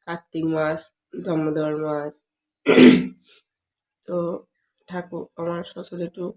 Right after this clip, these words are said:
"নিতাই গৌর হরি বল, নিতাই গৌর হরি বল" বলছে, তো আমি সবাইকে বলতে বলেছিলাম, নিজেও বলেছিলাম। তো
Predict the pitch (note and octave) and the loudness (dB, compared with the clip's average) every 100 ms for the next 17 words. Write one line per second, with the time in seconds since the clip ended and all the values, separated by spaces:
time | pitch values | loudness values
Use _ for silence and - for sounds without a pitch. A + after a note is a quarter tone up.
0 | _ _ _ _ F#3 F3+ F3+ F3 F3 F3+ | _ _ _ _ -6 -4 -2 -2 -2 0
1 | F3 E3+ E3+ E3 E3 E3+ E3+ E3+ E3 E3 | 0 0 -2 -4 -4 -4 -2 -4 -6 -6
2 | D#3+ D#3+ E3 D#3+ E3 E3 E3 D#3+ D#3+ E3 | -6 -4 -6 -6 -6 -6 -4 -6 -6 -8
3 | D#3+ F#3+ G3+ F#3+ F#3+ F3 F3 F3 F3+ F3 | -8 -8 -6 -8 -8 -6 -4 -4 -4 -4
4 | F3+ E3+ F3 E3+ E3 - F3+ F#3 F#3 F3+ | -2 -4 -6 -6 -8 -8 -6 -4 -4 -2
5 | E3+ E3+ E3+ D#3+ D#3+ E3 D#3 D#3 F3+ - | -4 -4 -4 -4 -6 -8 -8 -8 -12 -18
6 | _ _ _ _ _ _ _ _ _ _ | _ _ _ _ _ _ _ _ _ _
7 | _ _ _ _ _ _ _ F#3+ | _ _ _ _ _ _ _ -6